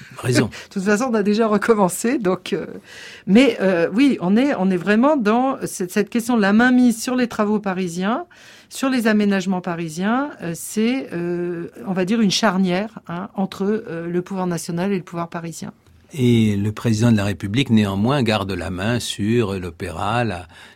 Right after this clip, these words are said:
Speaker 1: la pyramide du Louvre et, euh, également l'Arche de la Défense.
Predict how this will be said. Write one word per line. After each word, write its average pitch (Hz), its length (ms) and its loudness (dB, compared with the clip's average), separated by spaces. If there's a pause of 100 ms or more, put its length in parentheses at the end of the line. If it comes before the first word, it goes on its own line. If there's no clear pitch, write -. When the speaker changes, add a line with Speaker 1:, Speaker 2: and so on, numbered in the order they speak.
Speaker 1:
la 101 100 -8
pyramide 101 440 -4
du 98 140 -6
Louvre 117 500 -4 (420)
et, 117 360 2
euh, 98 240 -6 (260)
également 110 540 -2
l'Arche 113 340 -2
de 101 80 -4
la 95 140 -6
Défense. 113 600 -4